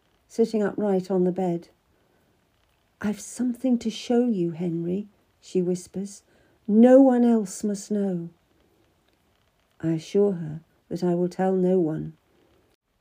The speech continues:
Treating it as if it is very precious, she holds it by its tip and hands it to me. I take it reverently, although I am not normally enthralled by dirty linen.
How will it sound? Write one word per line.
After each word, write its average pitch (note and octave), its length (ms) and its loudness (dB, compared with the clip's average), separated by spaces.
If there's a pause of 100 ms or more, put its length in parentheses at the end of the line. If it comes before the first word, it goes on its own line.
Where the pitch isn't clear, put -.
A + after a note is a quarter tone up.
(640)
Treating D4 440 0
it - 440 -6 (240)
as G3 180 0
if A#3 160 2
it A3 140 -4
is F#3+ 140 -4
very G#3 400 2
precious, - 760 -10 (500)
she A3+ 180 -2
holds B3+ 500 4
it - 280 -6
by E3+ 160 -2
its - 240 -6
tip - 320 -8 (800)
and F3 180 0
hands G3 400 2
it - 140 -8
to - 120 -10
me. B2+ 280 -8 (1200)
I E3 160 -6
take G#3+ 340 0
it - 100 -2
reverently, D#3+ 800 -2 (680)
although G#3 240 2
I G#3 80 2
am G#3+ 140 4
not - 260 0
normally F#3+ 540 4
enthralled D#3+ 680 -2
by C3 180 -6
dirty D#3+ 420 -4
linen. B2+ 440 -6